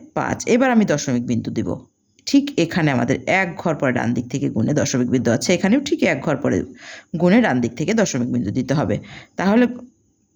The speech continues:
কিলোমিটার আর কিলোমিটার গুণ করার পরে হচ্ছে বর্গ কিলোমিটার। এখানে দশমিক বিন্দুর পরে শূন্য দেওয়ার কোনো দরকার নেই, এই জন্যে আমি না দিলেও চলবে। এই জন্যে পাঁচ কিলোমিটার, বর্গ কিলোমিটার উত্তর হবে,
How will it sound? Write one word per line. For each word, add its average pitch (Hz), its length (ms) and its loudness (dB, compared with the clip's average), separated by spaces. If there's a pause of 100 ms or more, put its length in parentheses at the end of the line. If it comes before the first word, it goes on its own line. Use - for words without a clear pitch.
(220)
কিলোমিটার 240 420 4
আর 214 140 0
কিলোমিটার 139 460 -2
গুণ 135 380 -4
করার 120 220 -2
পরে - 220 0
হচ্ছে 143 380 0 (480)
বর্গ 147 520 2 (520)
কিলোমিটার। 131 1080 0 (640)
এখানে 247 520 4 (440)
দশমিক 220 460 2
বিন্দুর 233 240 4
পরে 196 180 2
শূন্য 151 480 0
দেওয়ার 127 260 2
কোনো - 180 0
দরকার 127 320 0
নেই, 180 160 2 (100)
এই 143 100 2
জন্যে 139 360 2
আমি 131 320 0
না 139 200 -2
দিলেও 120 240 0
চলবে। - 340 0
এই 131 80 4
জন্যে 160 240 2
পাঁচ 233 400 -4
কিলোমিটার, - 540 -4
বর্গ 127 320 -2
কিলোমিটার 98 520 -2
উত্তর - 260 -6
হবে, - 240 -4